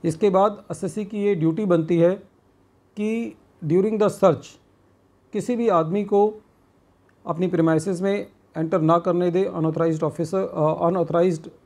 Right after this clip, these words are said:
पर्सन को वहाँ पे ना एंटर करने दे और किसी भी ऑब्जेक्ट को या किसी भी वैल्यूएबल थिंग को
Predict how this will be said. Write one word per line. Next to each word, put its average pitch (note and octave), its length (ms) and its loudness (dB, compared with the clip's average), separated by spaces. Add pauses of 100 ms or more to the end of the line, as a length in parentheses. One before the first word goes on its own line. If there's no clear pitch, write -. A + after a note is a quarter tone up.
पर्सन F3 320 -2
को G3 260 2
वहाँ D#3 300 -2
पे E3 260 0 (420)
ना D#3 160 2
एंटर F3 260 -2
करने F3 320 0
दे G3 260 -2 (480)
और E3 340 2 (1200)
किसी B3 280 2
भी F#3 300 2 (240)
ऑब्जेक्ट E3 420 -2
को G3+ 300 2
या E3+ 120 2
किसी F3 280 -6
भी F3 120 0
वैल्यूएबल D#3 500 2
थिंग F3+ 220 0
को G3+ 280 2